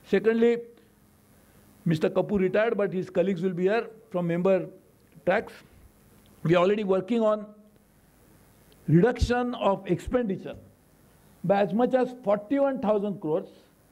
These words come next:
on energy alone. And where this come from? This figure has been just taken out. This is detailed about how we are going to save, and this, each one of them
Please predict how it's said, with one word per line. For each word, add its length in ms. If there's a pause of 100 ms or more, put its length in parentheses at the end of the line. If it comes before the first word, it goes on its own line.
(360)
on 240
energy 440
alone. 420 (800)
And 160
where 120
this 200
come 200
from? 320 (120)
This 140
figure 260
has 100
been 160
just 300
taken 200
out. 240 (720)
This 160
is 140
detailed 680
about 380
how 200
we 120
are 80
going 140
to 80
save, 360
and 320
this, 320
each 280
one 120
of 160
them 300